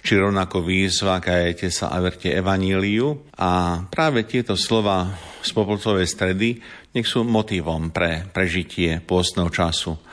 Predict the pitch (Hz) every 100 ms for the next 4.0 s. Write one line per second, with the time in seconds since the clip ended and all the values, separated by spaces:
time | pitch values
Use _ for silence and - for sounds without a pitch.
0 | - - - - 120 127 113 107 - 110
1 | 107 104 98 92 - 104 95 92 85 -
2 | 87 107 - 117 110 107 90 - 92 90
3 | 90 - 85 90 101 90 87 92 92